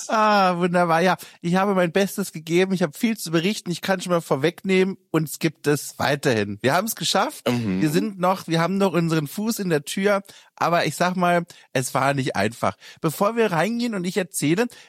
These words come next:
Speaker 1: äh, will ich dich einfach mal mit aller Liebe und Herzlichkeit einladen, die Leute noch mal abzuholen, also wirklich mit den grobsten Pinselstrichen, die dann Ed Vier hergibt,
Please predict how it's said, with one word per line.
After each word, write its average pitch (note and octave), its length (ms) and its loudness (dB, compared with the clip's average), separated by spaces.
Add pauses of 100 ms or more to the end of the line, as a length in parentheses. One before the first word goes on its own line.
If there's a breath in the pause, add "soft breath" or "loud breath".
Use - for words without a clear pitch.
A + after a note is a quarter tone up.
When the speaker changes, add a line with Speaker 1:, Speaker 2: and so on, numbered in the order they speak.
(100)
Speaker 1:
äh, D#3+ 200 4
will G#3 180 0
ich F3+ 160 -4
dich C#4 240 -4
einfach C#3+ 320 0
mal C3 340 0
mit F#3+ 200 -2
aller G3+ 200 2
Liebe F#3+ 220 -2
und E3+ 80 0
Herzlichkeit D#3 640 -2
einladen, E3 440 0 (260 loud breath)
die C3+ 80 -4
Leute C3 320 0
noch F3+ 120 2
mal C#3+ 140 0
abzuholen, F#3 760 0
also B2+ 300 0
wirklich E3+ 260 0
mit D#3 160 0
den C3+ 140 0
grobsten E3+ 540 -2
Pinselstrichen, E3+ 640 -2
die D3+ 100 -4
dann C#3+ 140 2
Ed B2 160 0
Vier C#3 260 0
hergibt, D3+ 480 0